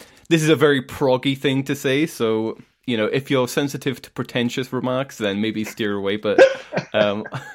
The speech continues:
Speaker 1: <laughs> this is what they said. So, "Their aim was to expand the frontiers of contemporary music at the risk of becoming very unpopular." And
Speaker 2: Wow.
Speaker 1: that feels about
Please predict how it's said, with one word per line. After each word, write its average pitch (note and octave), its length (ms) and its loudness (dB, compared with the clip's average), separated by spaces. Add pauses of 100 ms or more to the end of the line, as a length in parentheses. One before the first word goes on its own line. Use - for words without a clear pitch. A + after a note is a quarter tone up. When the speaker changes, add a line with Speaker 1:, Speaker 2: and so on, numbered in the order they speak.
(100)
Speaker 1:
<laughs> - 360 -12
this F3 160 2
is E3 80 -2
what E3+ 100 4
they C#3 100 2
said. B2 200 -2
So, B2+ 220 0 (380)
"Their C#3 260 2
aim D#3+ 240 4
was C#3+ 260 0
to - 140 -2
expand C#3+ 580 -2
the C3+ 80 -6
frontiers C3 580 -2
of G#2+ 100 -6
contemporary A#2+ 760 -2
music G#2+ 500 -2
at G2 120 -4
the A2 80 -4
risk G#2+ 340 -6
of G#2 100 -10
becoming G#2 340 -6
very G#2+ 380 -2
unpopular." G2+ 680 -6 (1500)
And G3 300 -2
Speaker 2:
Wow. G3+ 500 -4 (760)
Speaker 1:
that E3+ 180 -2
feels G#3+ 220 0
about C#3+ 560 -2